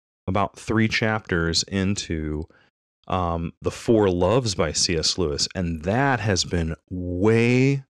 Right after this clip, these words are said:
like, I thought it would be good, but it's been better than I expected. And so, listener, you should,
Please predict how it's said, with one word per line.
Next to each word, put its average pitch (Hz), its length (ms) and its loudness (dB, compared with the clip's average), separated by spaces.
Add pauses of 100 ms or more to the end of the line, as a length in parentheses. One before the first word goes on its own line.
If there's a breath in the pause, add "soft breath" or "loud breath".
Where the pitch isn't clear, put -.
(320)
like, 107 100 -2
I 123 180 0
thought 147 220 4
it 101 80 4
would 98 120 2
be 85 120 0
good, 90 280 4
but 92 120 2
it's 95 160 2
been 87 320 -2
better 101 380 2
than 92 120 0
I 80 140 -4
expected. - 640 -2 (440 loud breath)
And 101 120 0
so, 95 160 4
listener, 107 500 4
you 104 240 0
should, 240 240 2